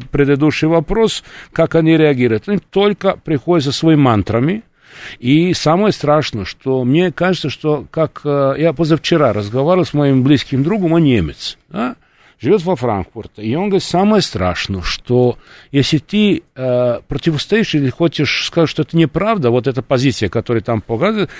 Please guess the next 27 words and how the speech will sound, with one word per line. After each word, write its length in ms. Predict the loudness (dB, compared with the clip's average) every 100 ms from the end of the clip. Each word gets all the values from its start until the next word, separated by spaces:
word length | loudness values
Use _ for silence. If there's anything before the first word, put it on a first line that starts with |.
| -12 -8
на 100 | -4
тебя 240 | 0 2
набрасывается, 840 | 2 2 2 2 0 -2 -2 -6
как". 440 | -2 0 0 -2 -18 -20 -20 -10
<coughs> 380 | -8 -8 -6 -8 -6 -18 -18 -20 _
Это 160 | -8 -6
страшно, 500 | -2 2 2 0 -6
говорит, 220 | -4 -2
это 200 | -4 -2
он 120 | 0 2
заметил, 640 | 2 4 2 2 2 2 -2 -4
это 260 | -4 0 0
началось 840 | 0 0 0 2 2 0 -4 -6
с 140 | -8 -2
пандемии, 640 | 0 4 4 4 0 -4 -12
когда 240 | -4 0 0
ты 160 | 0
говоришь, 240 | 2 2 0
что 160 | 0
неправильно 520 | 0 2 2 2 0 -2
там 300 | -6 -6 -4
вот 300 | -6 -6 -10
это, 100 | -10 _
то, 80 | -12
что 180 | -10 -4
нас 160 | -4
закрывают, 920 | -4 -2 0 2 4 4 4 4 2